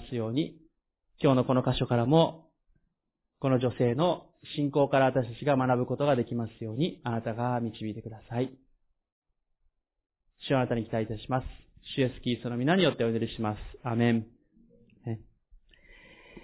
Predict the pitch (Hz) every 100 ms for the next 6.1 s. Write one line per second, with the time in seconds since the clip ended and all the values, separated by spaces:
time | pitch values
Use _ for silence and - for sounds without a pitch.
0 | - _ _ _ - _ _ _ _ _
1 | _ _ - - 247 185 160 139 147 156
2 | 151 147 131 - _ 143 139 160 175 151
3 | 135 131 - 135 131 139 131 127 123 143
4 | 147 147 135 - 127 120 147 160 - -
5 | _ _ 151 135 - 131 - 131 123 120